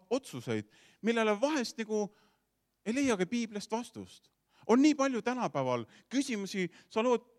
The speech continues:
Piibli lahti, Uue Testamendi, Vana Testamendi, sa ei saa nagu ühtegi juhtnööri. Ja, ja tead, me meestena oleme ikka siuke, oleme siuksed, et me tahaks teada asja mustvalgelt. Kirjas peab kohe olema, tead, silme ees.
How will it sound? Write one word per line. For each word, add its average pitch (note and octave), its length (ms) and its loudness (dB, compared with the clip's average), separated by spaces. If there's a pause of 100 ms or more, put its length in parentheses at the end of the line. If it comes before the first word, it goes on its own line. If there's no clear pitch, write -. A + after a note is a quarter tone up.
Piibli A#3 280 2
lahti, A#3 360 0
Uue A3+ 280 2
Testamendi, G#3 480 -4
Vana B3 260 2
Testamendi, G#3 460 -4
sa B3 120 -4
ei A#3+ 60 -4
saa B3+ 200 -2
nagu A#3 180 -6
ühtegi B3+ 380 -6
juhtnööri. G2+ 640 -4 (960)
Ja, E3+ 160 6
ja F#3 80 6 (140)
tead, B3 180 0
me A3 100 0
meestena G3+ 440 0
oleme D#3+ 240 0
ikka D#3+ 160 -6
siuke, D3 340 2 (540)
oleme E3+ 340 4
siuksed, E3 400 -6
et C3+ 140 -8 (300)
me A#3+ 100 0
tahaks A#3+ 240 -4
teada A3+ 240 2
asja A3 180 -4
mustvalgelt. G#3 720 0 (140)
Kirjas C4+ 360 2
peab D3 160 0
kohe C3+ 220 0
olema, A2+ 300 -2
tead, A2 180 -6
silme D#3+ 480 -2
ees. - 160 -16